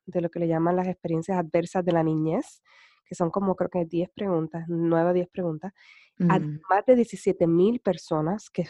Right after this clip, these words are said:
Speaker 1: que eran miembros de Kaiser. Kaiser es como una compañía de aseguranza que ofrece los servicios médicos ahí mismo.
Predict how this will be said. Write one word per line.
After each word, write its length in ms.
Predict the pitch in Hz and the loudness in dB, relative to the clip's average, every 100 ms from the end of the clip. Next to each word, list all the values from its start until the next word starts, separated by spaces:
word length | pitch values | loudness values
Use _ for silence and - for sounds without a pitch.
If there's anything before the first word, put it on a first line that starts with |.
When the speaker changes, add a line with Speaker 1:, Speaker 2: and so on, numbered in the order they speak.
| - | -2
Speaker 1:
que 100 | 180 | 0
eran 200 | 185 190 | 4 6
miembros 440 | 180 180 156 156 _ _ - | 8 6 4 -2 _ _ -10
de 260 | 180 160 | -4 -2
Kaiser. 400 | 156 170 170 165 | 0 2 0 -4
Kaiser 340 | 165 170 - 202 | -4 -6 -4 -4
es 60 | |
como 160 | - 185 | -2 0
una 120 | 175 | 2
compañía 520 | 185 180 185 180 180 | 2 2 2 4 4
de 80 | 170 | 2
aseguranza 600 | 165 180 170 175 190 208 | 0 0 2 4 2 0
que 80 | 196 | -2
ofrece 280 | 175 175 180 | 0 0 0
los 120 | 180 | -2
servicios 340 | 180 180 185 | -2 -4 0
médicos 320 | 175 180 185 170 | 0 0 0 -2
ahí 100 | 160 | 0
mismo. 380 | 156 151 165 | -2 -4 -8